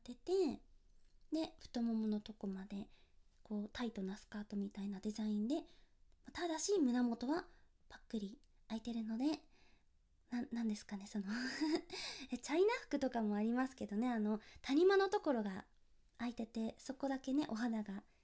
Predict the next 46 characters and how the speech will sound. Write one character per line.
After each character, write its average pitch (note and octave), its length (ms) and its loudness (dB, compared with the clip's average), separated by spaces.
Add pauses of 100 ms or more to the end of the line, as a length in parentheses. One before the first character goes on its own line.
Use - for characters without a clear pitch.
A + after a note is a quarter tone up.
(100)
し - 140 -12
っ - 20 -20
か A#3+ 140 -6
り A3+ 280 -4
見 B3 140 2
え B3 40 4
る G#3+ 60 4
よ、 C#4 160 6
み D#4+ 140 2
た A3+ 80 -4
い A3 80 0
な、 G3+ 180 0 (300)
エ D4 80 2
チ C#4 120 0
チ A3 120 -2
な、 G3+ 220 0 (220)
よ D4 100 2
く C4 140 0
あ A3 80 2
の、 G3+ 360 0 (180)
セ - 140 -4
ク - 100 -8
シ B3+ 200 -2
ー A3 80 2
な G3+ 120 0
ね、 A3 220 0
巨 B3 140 0
乳 A#3 200 0
キ B3+ 120 -4
ャ A#3+ 40 2
ラ A#3 80 -2
と G#3+ 120 -4
か G3+ 80 -6
が G3+ 100 -4
着 - 100 -14
て B3 120 2
る A#3 80 -2
タ B3+ 140 0
イ A3+ 60 -2
プ - 120 -6
の G3+ 80 0
や G3+ 100 -2
つ G#3+ 100 -8
で G#3+ 60 -4
す - 160 -6
ね。 C#4+ 320 6